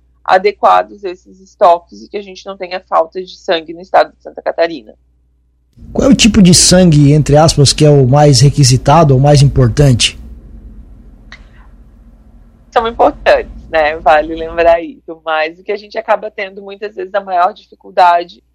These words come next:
Speaker 1: é o O negativo, é, o concentrado de hemácias O negativo, porque ele é o que a gente chama de doador universal.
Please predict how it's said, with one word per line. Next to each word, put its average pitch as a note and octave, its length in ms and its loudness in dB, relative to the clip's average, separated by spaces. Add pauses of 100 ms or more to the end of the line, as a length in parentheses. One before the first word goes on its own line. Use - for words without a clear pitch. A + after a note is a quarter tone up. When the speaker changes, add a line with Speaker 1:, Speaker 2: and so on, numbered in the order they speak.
(140)
Speaker 1:
é G3 120 0
o G3 80 -4
O G3+ 180 -4
negativo, G3 880 -20 (300)
é, D#3 400 0
o C3+ 100 -10
concentrado G3 600 -10
de G#3 100 -20
hemácias F#3+ 500 -14
O F#3 120 -8
negativo, F3 580 -16
porque - 200 -12
ele G3 140 -2
é G3 60 0
o G3 60 -6
que A#3 100 -12
a A3 60 -10
gente G#3 200 -20
chama G3+ 400 -2
de G#3 400 -16 (140)
doador G3 420 -2
universal. F#3+ 760 -6